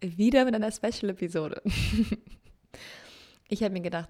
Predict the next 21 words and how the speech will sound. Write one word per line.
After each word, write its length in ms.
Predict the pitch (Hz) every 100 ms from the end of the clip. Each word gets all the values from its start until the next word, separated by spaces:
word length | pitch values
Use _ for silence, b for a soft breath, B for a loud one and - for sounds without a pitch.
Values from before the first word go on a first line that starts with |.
| -
ich 180 | 170 -
mache 200 | 170 -
das 180 | 165
jetzt 80 | 175
tatsächlich. 480 | - - 185 180 165
Es 100 | 165
ist 200 | 170 -
so 180 | 190 202
gut 320 | - 220 -
bei 140 | 170
dir, 380 | 165 170 165 170 -
also 160 | 165
bei 240 | 147 151 -
euch 260 | 165 170
angekommen, 600 | 180 190 180 156 156 175 _ B B B B B B _
dass 160 | 180 -
ich 120 | 156
mir 80 | 170
gedacht 300 | 165 160 -
habe, 280 | 160 156 151
okay, 400 | - 165 147